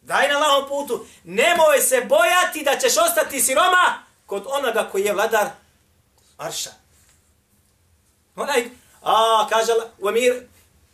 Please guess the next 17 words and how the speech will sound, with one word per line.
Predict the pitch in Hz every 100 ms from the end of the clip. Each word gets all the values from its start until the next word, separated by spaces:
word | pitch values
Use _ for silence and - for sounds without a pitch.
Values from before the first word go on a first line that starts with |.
| _ _ _ _ -
وَلِلَّهِ | 180 208 240 320 302 262
مِيرَاثُ | 247 240 302 -
السَّمَاوَاتِ | 262 - 254 247 240 302 302
وَالْأَرْضِ، | 262 240 233 294 - - _ _
kaže | 196 190
Allah | 208 220 208
dželle | 214 202
šanu, | 247 285 254 151 - - -
i | 208 240
Allahu | 247 254 330 370 392 339 339 -
pripada | 359 - 294 269
miraz | 247 302 294 262 220 233
ili | 226
nasljedstvo | 240 311 349 - 349 320 - 285
nebesa | 254 294 277 285
i | 247
zemlje. | 240 269 247